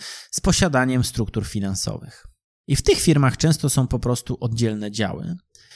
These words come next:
a pod nimi jeszcze poddziały, które są dedykowane do tych poszczególnych zadań.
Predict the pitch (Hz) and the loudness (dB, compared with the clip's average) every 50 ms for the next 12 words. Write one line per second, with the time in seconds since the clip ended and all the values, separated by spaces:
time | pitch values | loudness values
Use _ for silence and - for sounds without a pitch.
0 | - _ _ - 131 - - 151 156 190 247 277 269 233 196 170 - - 160 120 | -20 _ _ -6 -2 2 2 2 2 2 0 0 0 2 2 2 2 2 0 0
1 | - - 127 117 110 117 117 117 117 113 117 117 - 131 139 - - - 262 240 | 2 2 2 2 2 0 0 2 2 4 4 2 2 0 -2 -6 -6 -2 0 2
2 | 185 - 180 151 135 123 117 123 - 120 110 110 110 110 110 110 104 117 - - | 2 2 2 2 2 2 2 0 0 0 0 0 0 -2 -2 -2 -2 -4 -6 -6
3 | 101 - - - 101 - - 107 107 107 98 98 98 98 101 101 90 90 - - | -6 -6 -4 -4 -6 -4 -6 -6 -4 -4 -2 -4 -4 -4 -4 -6 -6 -6 -8 -10
4 | - 110 | -14 -16